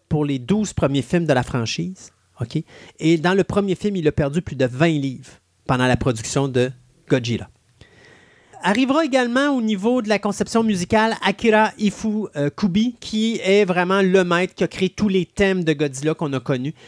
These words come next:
Il va réaliser la musique pour les onze premiers Godzilla. Il est responsable également de tous les cris des monstres qu'on connaît. Euh, il les a, il les a vraiment façonnés. Et, euh,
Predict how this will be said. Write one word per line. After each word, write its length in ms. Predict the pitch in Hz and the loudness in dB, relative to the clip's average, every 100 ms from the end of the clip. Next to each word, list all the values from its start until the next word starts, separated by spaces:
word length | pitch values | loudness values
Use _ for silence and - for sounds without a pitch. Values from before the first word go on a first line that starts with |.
| - - | -20 -6
Il 160 | 165 165 | -2 0
va 100 | 202 | 0
réaliser 380 | 214 196 185 | 2 0 2
la 140 | 226 190 | 0 0
musique 420 | 185 165 202 214 | 0 0 -2 -2
pour 160 | 185 170 | -2 0
les 140 | 170 | 0
onze 320 | - 196 202 - | 2 0 0 -4
premiers 320 | - 175 175 | -2 0 0
Godzilla. 400 | 165 139 143 175 | 0 0 0 0
Il 80 | 165 | 2
est 60 | |
responsable 600 | 156 165 190 175 196 190 | 0 -2 -4 -2 0 2
également 380 | 165 151 147 170 | 4 4 4 0
de 80 | 151 | -2
tous 220 | - 180 | -6 -2
les 140 | 151 | -2
cris 320 | - - - 175 | -2 -6 -4 -2
des 160 | 147 | -2
monstres 340 | 139 160 151 - | -2 -4 -6 -6
qu'on 120 | 123 | -2
connaît. 340 | 143 127 127 - - - 113 | 0 0 -2 -8 -20 -14 -6
Euh, 800 | 117 117 117 117 117 113 113 113 | -2 0 0 0 0 0 0 0
il 240 | 113 110 | -2 -2
les 260 | 117 123 135 | 0 2 6
a, 280 | 139 131 123 | 6 6 2
il 80 | |
les 180 | 127 131 | 2 2
a 60 | 147 | 2
vraiment 260 | 139 151 | 2 2
façonnés. 640 | 160 180 147 - 135 151 - - - | 2 2 2 0 0 0 -2 -10 -2
Et, 320 | 135 135 131 | 2 6 6
euh, 440 | 127 123 123 123 | 4 0 -2 -4